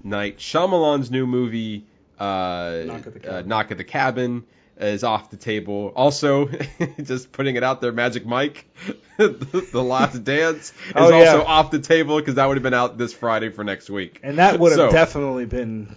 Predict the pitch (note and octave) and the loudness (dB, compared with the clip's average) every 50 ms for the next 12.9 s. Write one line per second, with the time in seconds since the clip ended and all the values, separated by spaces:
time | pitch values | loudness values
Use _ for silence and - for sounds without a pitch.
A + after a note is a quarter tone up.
0 | _ - B2+ A#2 - - B2 G2 F2+ G2+ - - - - - A2+ B2+ C3+ C3 A#2+ | _ -14 -14 -12 -10 -10 -10 -10 -10 -12 -14 -16 -16 -16 -14 -12 -10 -8 -8 -8
1 | A2+ G#2+ G#2+ A#2 C3 D3 F3+ C#3+ F3 - C3 C#3+ D#3 D#3+ - - - E3 D#3 - | -8 -10 -6 -2 2 2 2 4 4 2 2 0 -2 -2 -2 -2 -4 -4 -4 -6
2 | - - C#3+ C3+ B2+ A#2 - - - - - - - - B2 C3+ D#3+ F#3+ G3 - | -8 -10 -12 -10 -12 -12 -12 -12 -14 -14 -16 -18 -18 -12 -4 2 2 2 4 2
3 | G#4+ G#4+ - - - A3+ A3+ G#3+ - - A3 E3+ E3+ D#3 C#3 D3+ D#3+ D#3 A#2+ G2 | -2 -4 -4 2 4 6 6 6 4 -2 -4 -4 -4 -6 -4 -2 0 0 0 -2
4 | G2+ G#2 A#2+ A2+ G#2+ - - - A2+ G#2+ D3 D#3+ F3 F3 - - - - _ _ | -4 -10 -10 -12 -12 -12 -16 -20 -12 -8 -4 -4 -4 -4 -6 -12 -20 -20 _ _
5 | - D#3+ - - - - D3+ F3+ F3+ - A3 A3+ G3+ G#3+ G3 F3+ D3+ D3+ D3+ D3 | -20 -18 -18 -16 -10 -4 -4 -4 -4 0 0 2 4 4 2 2 2 0 0 0
6 | - - E2+ _ _ _ _ _ _ _ - - _ _ _ _ _ _ _ _ | -2 -6 -16 _ _ _ _ _ _ _ -20 -20 _ _ _ _ _ _ _ _
7 | _ _ - - D3 F3 - - D#3+ F3+ F#3 F#3 - - - F3 F#3 F3+ F3 F3+ | _ _ -2 2 2 2 2 2 0 0 0 0 -2 -8 -6 -4 -4 -2 -4 -4
8 | - E3+ E3 D3 - - - E3+ D#3+ F3 F3 F3+ F3+ E3+ - E3 D#3 C#3+ - D#3 | -4 -4 -6 -6 -6 -4 -2 0 0 2 2 2 0 0 -2 -6 -6 -4 -2 0
9 | D#3+ D#3+ D3+ C#3+ C#3+ B2+ A#2+ A#2+ - - - - C#3 C3+ C#3 - - - B2+ A#2+ | 0 0 0 0 0 -2 -2 -2 -4 -8 -4 -2 -2 -2 -2 -6 -6 -2 -2 0
10 | B2 A#2+ A2+ G#2+ G2+ G2 F#2+ F2+ - G2+ F#2 A2+ A2+ G#2+ G#2+ G#2 G#2+ - A2 A2+ | 2 2 0 0 -2 -4 -8 -10 -12 -10 -6 -4 -4 -4 -4 -6 -4 -4 -2 -2
11 | A2+ A2 G#2 G2+ - - D#3+ E3+ A#2+ G2+ E2 E2 D#2+ D2+ D2+ - - - - G#2 | 0 -2 -2 -4 -6 -6 -4 -4 -4 -6 -6 -10 -14 -14 -14 -18 -20 -16 -8 -4
12 | A#2 A#2+ A2 F#2+ E2+ - - G2+ F2 E2+ - - - E2 D2+ C#2 _ _ | -2 -2 -2 -2 -6 -6 -8 -10 -10 -10 -12 -14 -14 -14 -14 -14 _ _